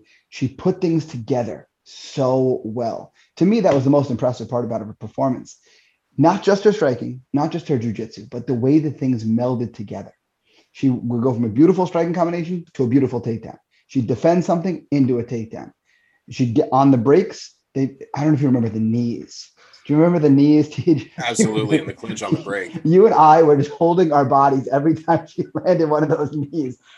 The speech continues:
Speaker 1: On the breaks, boom, boom, oh. <laughs> Like, man, the girl put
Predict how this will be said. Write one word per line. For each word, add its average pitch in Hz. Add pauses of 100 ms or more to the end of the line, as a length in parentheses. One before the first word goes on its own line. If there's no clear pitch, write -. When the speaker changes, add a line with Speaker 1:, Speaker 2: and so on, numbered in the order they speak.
(420)
Speaker 1:
On 175
the 165
breaks, 180 (140)
boom, 214
boom, 208 (100)
oh. - (340)
<laughs> -
Like, 147 (560)
man, 135
the 131
girl 151
put -